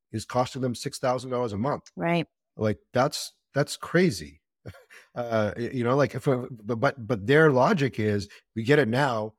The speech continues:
Speaker 1: so later on, we can just refinance, and at least we have the asset." Um, a-, and so it is definitely a mixture of all these
Speaker 2: For
Speaker 1: things.
Speaker 2: sure. And, you know, if I think overall the underlying question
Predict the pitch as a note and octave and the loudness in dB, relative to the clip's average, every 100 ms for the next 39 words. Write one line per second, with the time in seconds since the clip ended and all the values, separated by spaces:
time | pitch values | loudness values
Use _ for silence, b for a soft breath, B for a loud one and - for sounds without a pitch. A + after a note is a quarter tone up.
0 | - - G#2 A#2+ B2 G#2+ A#2+ B2 G2+ G#2+ | -14 -6 0 2 4 2 0 -2 -4 -6
1 | A2 G2+ - G#2+ - G2+ A2 G2+ F2+ - | -6 -8 -4 -6 -4 -4 -2 -6 -10 -16
2 | F2 G#2 A#2+ A2+ G2 F2 E2 F#2+ F#2+ - | -12 -8 -6 -4 -6 -6 -6 -6 -8 -12
3 | - _ _ _ _ A2+ A2+ A2 F#2+ F2+ | -20 _ _ _ _ -4 0 0 0 -8
4 | _ _ C3 C3 C#3 - D#3+ E3+ F3 A#2 | _ _ -4 -2 0 2 6 8 8 6
5 | C#3+ - B2 G2 F2 E2+ - G2 A2+ - | 4 4 -4 -4 -8 -10 -8 -2 -2 -2
6 | - F#2+ F2 E2 D2 F#3+ F#3+ G3 F3 E3+ | -4 -6 -6 -10 -6 -4 -4 0 0 0
7 | F3+ B B _ - B3+ A#3+ A3+ B3 A3 | -4 B B _ 0 4 4 2 2 2
8 | G#3 - G3+ A3 B3+ B3 - G#3+ G3+ G3+ | 0 2 2 2 0 -4 -2 -2 2 4
9 | G3+ F3+ - G#3 G3+ G3 F#3 F3 F#3 G#3+ | 4 2 -2 -4 -6 -4 -4 -4 -6 -6
10 | G#3 - F#3 E3+ | -4 -6 -6 -6